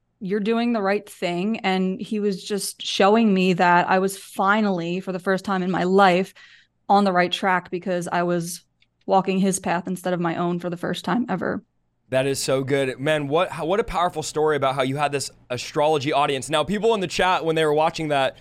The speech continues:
Speaker 2: they thought that was your current setup. They're like, "Why does she have moons and a star?"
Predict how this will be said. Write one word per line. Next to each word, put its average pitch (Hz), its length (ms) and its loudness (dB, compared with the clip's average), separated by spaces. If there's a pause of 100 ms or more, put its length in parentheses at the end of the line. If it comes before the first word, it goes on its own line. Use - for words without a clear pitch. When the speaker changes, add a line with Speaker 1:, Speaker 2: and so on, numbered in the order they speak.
(120)
Speaker 2:
they 147 120 -2
thought 190 220 0
that 185 60 0
was 170 180 0
your 156 100 0
current 175 300 -2
setup. 131 260 -2
They're 139 120 -4
like, 135 180 -2
"Why 170 160 0
does 226 100 -2
she 208 120 -6
have 180 180 0
moons 185 320 0
and 160 80 0
a 151 60 -6
star?" 160 340 2